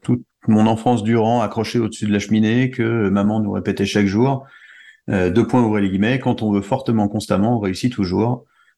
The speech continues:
Il paraît que c'est Napoléon, mais, euh, voilà. Mais, euh, mais clairement, c'est ça, quoi. Quand on veut fortement, constamment, on réussit toujours.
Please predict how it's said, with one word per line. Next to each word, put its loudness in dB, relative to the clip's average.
Il 2
paraît 2
que -6
c'est 0
Napoléon, 0
mais, 0
euh, -4
voilà. -6
Mais, 0
euh, 0
mais -2
clairement, -2
c'est -4
ça, -6
quoi. -10
Quand -6
on -2
veut 0
fortement, 0
constamment, 0
on 0
réussit -2
toujours. -10